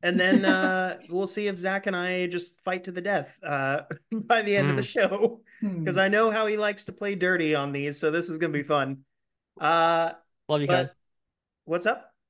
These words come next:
Speaker 3: Love you.
Speaker 1: Love you too.
Speaker 2: <laughs>
Speaker 1: <laughs> So let's, uh, let's get started here. So Mister J, Missus J, Zach, and then myself is the order. We each get five picks on our favorite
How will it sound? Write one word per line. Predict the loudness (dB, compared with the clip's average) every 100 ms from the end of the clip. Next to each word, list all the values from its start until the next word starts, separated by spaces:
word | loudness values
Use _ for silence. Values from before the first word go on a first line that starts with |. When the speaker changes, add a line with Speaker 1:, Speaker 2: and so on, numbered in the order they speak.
| _ 0
Speaker 3:
Love | 2
you. | 2 -4 _ _ _ _ _
Speaker 1:
Love | -4 -4
you |
too. | -2 -2 0
Speaker 2:
<laughs> | -2 -2 -10 _ _
Speaker 1:
<laughs> | -2 2 2 0 -12 -10
So | -2 2 4 6 4 0 -14 _ _ -4
let's, | 0 0 0 -4
uh, | -2 0 -2
let's | -2 -4
get | -6 -10
started | -4 0 0
here. | 0 -4
So | 0 0
Mister | 0 -4 -4 -4
J, | -2 -2 -2 -4 -6
Missus | -6 -6 -6 -10
J, | -2 0 2 0 -4
Zach, | -4 -2 -2 -4 -6
and | -6
then | -4
myself | -2 -2 -2 -2 -2
is | -4
the | -4
order. | -2 -2 0 -2 -4
We | -4
each | -4 -6 -6
get | -4 -6
five | -4 0 0 -2 -6
picks | -8 -8 -14 -14 -6
on | -2 0 0
our | 0
favorite | 0 -2 0 0 0 -2 -6